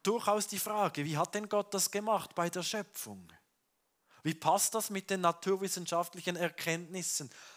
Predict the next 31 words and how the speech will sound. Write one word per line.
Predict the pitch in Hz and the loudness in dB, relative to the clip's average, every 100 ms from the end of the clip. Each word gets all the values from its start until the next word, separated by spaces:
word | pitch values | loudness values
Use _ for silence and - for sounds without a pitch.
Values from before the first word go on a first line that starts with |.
| - | -6
da | 151 151 | 0 2
Evolution | 160 151 156 151 160 156 | 2 0 -2 -2 0 -2
und | 156 143 | -4 -6
so | 156 | -4
zusammen? | - 160 - 175 113 95 85 _ _ _ _ _ _ | -4 -2 -4 -6 -10 -14 -16 _ _ _ _ _ _
Hat | - - | -8 -2
Gott | 151 147 | -2 0
vielleicht | 147 139 143 | 0 0 0
dort, | 143 - _ _ _ _ _ _ | -8 -12 _ _ _ _ _ _
und | 131 | -8
man | 139 143 | -6 -6
fragt | 139 139 160 - | -6 -6 -6 -8
sich | 175 - | -10 -8
das. | 156 92 - - - _ _ _ _ _ - | -8 -8 -8 -8 -12 _ _ _ _ _ -6
Oder | 135 151 | 0 0
wie | 175 | 2
hat... | 160 196 - - - - _ _ _ - _ | 4 2 0 -16 -18 -20 _ _ _ -20 _
Wie | 156 - | -10 -2
konnte | - 190 262 - - | 2 4 2 -2 2
Petrus | 240 247 254 226 | 4 4 4 -2
übers | 214 220 196 | -2 -2 0
Wasser | 196 214 - 220 | 4 4 4 2
laufen? | 226 254 175 - 147 | 4 4 2 -2 -2
Hat | 147 - | -2 2
Gott | 170 170 | 2 4
da | 165 156 | 2 2
wie | 180 | 2
eine | 165 156 | 2 0
zusätzliche | - 190 180 165 - 165 151 | -4 -4 -2 -2 -2 -6 -6
physikalische | 151 139 - 151 165 156 151 | -8 -8 0 2 2 0 -4
Kraft | - 160 208 - - | -4 0 0 -2 -12